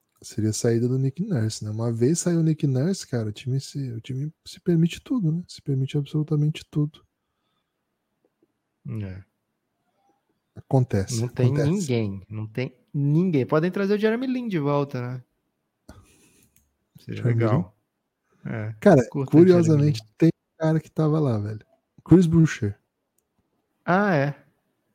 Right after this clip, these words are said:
Speaker 1: Chris Boucher tava nesse time.
Speaker 2: Era ou era segundo anista ou era novatinho.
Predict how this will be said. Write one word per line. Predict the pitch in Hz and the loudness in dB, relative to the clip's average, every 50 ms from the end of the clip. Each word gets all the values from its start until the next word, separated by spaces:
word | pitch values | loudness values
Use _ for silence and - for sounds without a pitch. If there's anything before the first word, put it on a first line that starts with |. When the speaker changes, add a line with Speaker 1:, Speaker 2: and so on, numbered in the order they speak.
| _ _ _ _ _ _ _ | _ _ _ _ _ _ _
Speaker 1:
Chris | - 131 127 | -4 -4 -2
Boucher | 127 131 127 - 135 127 | -2 -2 0 2 0 0
tava | 127 - 127 123 123 123 | 2 2 0 2 2 0
nesse | 123 120 120 - | -2 -2 -4 -6
time. | - - - 107 - - _ _ _ _ _ _ _ _ _ _ _ _ _ _ - 110 - _ | -14 -14 -14 -14 -14 -16 _ _ _ _ _ _ _ _ _ _ _ _ _ _ -16 -16 -14 _
Speaker 2:
Era | 113 104 98 101 101 101 101 101 101 98 98 98 90 - _ - - - - - - _ _ 139 - | -10 -8 -6 -6 -6 -6 -8 -8 -8 -10 -10 -12 -14 -18 _ -20 -20 -20 -20 -20 -20 _ _ -14 -8
ou | - 127 143 170 | -4 -2 0 0
era | 175 170 160 | -2 -4 -8
segundo | 151 - 156 139 139 143 135 | -8 -8 -10 -8 -8 -6 -6
anista | 139 123 113 120 135 - - 160 | -6 -6 -6 -10 -12 -12 -12 -10
ou | |
era | 160 156 | -8 -6
novatinho. | 156 156 156 156 160 156 156 - - 131 120 117 113 | -6 -6 -6 -6 -8 -8 -10 -10 -10 -8 -8 -8 -10